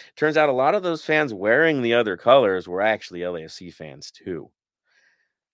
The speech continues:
They just happened to wanna support their side, too. We saw a lot of people with two jerseys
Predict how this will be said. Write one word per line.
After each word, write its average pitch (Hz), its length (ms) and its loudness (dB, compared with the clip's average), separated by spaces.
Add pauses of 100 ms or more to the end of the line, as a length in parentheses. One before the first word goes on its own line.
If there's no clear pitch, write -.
(140)
They 127 120 0
just 120 200 -8
happened 101 320 -4
to 92 60 -10
wanna 92 220 -8
support 87 340 -10
their 82 160 -10
side, 78 320 -8
too. 95 300 -6
We 101 120 -10
saw 113 240 2
a - 20 0
lot 104 180 2
of 110 80 -4
people 107 240 -10
with 98 120 -10
two 107 160 -12
jerseys 92 640 -10